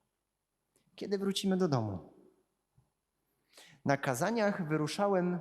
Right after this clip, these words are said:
w podróż. Wakacje, koledzy, imprezy. Chociaż grzecznie robiłem to, co trzeba. Byłem tego nauczony.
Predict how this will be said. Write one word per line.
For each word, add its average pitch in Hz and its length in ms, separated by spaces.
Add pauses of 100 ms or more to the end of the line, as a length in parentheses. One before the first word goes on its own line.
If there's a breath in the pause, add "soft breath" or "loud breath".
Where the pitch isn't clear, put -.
(160)
w - 60
podróż. 127 520 (2500)
Wakacje, 117 560
koledzy, 127 440
imprezy. 113 540 (1400 loud breath)
Chociaż 147 320
grzecznie 190 440
robiłem 185 380
to, 180 100
co 180 140
trzeba. 120 400 (1700 loud breath)
Byłem 117 300
tego 135 240
nauczony. 156 720